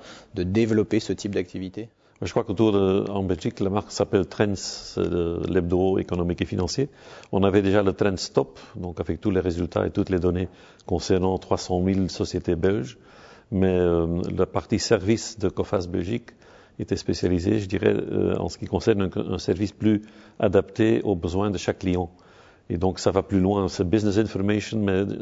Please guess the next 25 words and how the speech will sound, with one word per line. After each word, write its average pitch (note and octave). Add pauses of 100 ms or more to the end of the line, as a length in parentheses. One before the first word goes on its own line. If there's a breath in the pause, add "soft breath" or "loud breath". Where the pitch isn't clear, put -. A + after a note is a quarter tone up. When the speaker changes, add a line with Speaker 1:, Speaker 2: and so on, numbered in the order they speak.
(100)
Speaker 2:
jusque -
des F2+ (440 soft breath)
dossiers F#2
détaillés. F2 (500 loud breath)
Et G2+
donc, F2
c'est -
assez F#2+
complémentaire F2
avec D#2+
ce -
qu'on E2+
faisait E2
déjà. F2+ (720 loud breath)
Et F#2+
pour E2+
nous, F#2+
euh, E2
je E2
dirais, F2
c'est -
une E2+
piste -
de E2+
développement. E2